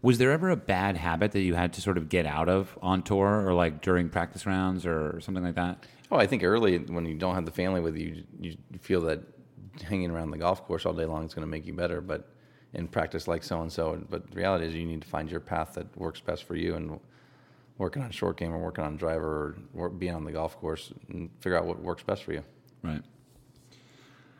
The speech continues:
Speaker 1: Um, all right. What do you most dislike? Last question, and then if you have one for me, go ahead. What do you,
Speaker 2: What
Speaker 1: what do you most dislike?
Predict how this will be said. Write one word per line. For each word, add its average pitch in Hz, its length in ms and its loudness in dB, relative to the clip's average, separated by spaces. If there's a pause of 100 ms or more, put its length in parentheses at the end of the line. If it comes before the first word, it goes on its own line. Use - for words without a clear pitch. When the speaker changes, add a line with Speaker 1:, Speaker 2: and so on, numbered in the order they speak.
(540)
Speaker 1:
Um, 104 480 6 (580)
all 95 60 -4
right. 85 180 0 (840)
What 104 100 -4
do 113 60 0
you 113 60 4
most 101 260 6
dislike? 92 460 0 (140)
Last 90 220 2
question, 85 420 -2 (220)
and 85 100 -2
then 80 160 -2 (140)
if - 120 -8
you 90 60 0
have 80 80 -2
one 82 140 -2
for 90 100 -8
me, 82 160 -2
go 80 80 -2
ahead. 82 200 -4 (640)
What 95 80 4
do 98 60 6
you, 101 40 6
Speaker 2:
What 107 100 6
Speaker 1:
what 101 60 6
do 107 60 6
you 107 80 6
most 95 340 2
dislike? 87 520 -4